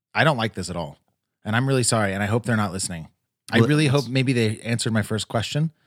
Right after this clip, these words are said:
Speaker 1: about the first beer and then were like, "These guys are dumb. I'm turning it off." On the off chance they are listening, I apologize. Uh, not everything can be everybody's cup of Coke, but I don't like this.
Speaker 2: See, I don't know if I'm just congested, but I don't, it's not playing as very sweet at all to me.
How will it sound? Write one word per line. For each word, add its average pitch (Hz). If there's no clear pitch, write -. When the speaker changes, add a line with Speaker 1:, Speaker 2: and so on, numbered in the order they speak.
Speaker 1:
about 104
the 101
first 117
beer 127
and 107
then 107
were 101
like, 92
"These 95
guys 107
are 98
dumb. 101
I'm 90
turning 107
it 85
off." 71
On 131
the 143
off 160
chance 117
they 110
are 131
listening, 104
I 101
apologize. 143
Uh, 113
not 117
everything 151
can 104
be 95
everybody's 90
cup -
of 90
Coke, 123
but 110
I 113
don't 165
like 165
this. -
Speaker 2:
See, 143
I 131
don't 143
know 127
if 110
I'm 110
just 104
congested, 92
but 95
I 98
don't, 104
it's 98
not 127
playing 101
as 90
very 85
sweet 90
at 87
all 73
to -
me. 71